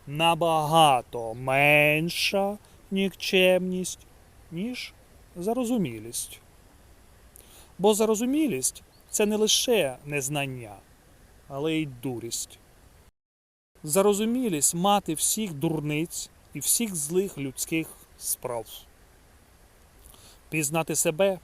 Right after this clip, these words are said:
означає зуміти побачити свою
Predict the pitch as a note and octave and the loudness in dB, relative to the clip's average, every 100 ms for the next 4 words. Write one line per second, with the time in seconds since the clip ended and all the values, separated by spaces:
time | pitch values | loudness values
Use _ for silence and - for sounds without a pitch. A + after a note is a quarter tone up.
0 | - - - C#3 B2+ C#3 - C#3 C3 A#2+ | -14 -20 -10 -10 -8 -10 -8 -6 -6 -8
1 | A2 C3+ E3+ A3+ G#3+ F#3+ - F3 C#3 C3 | -8 -6 -4 -4 -8 -10 -2 -2 -2 -4
2 | C3+ A#2+ A#2+ - A#2+ C3 B2+ A#2+ A#2 | -4 -4 -12 -14 -12 -10 -10 -10 -14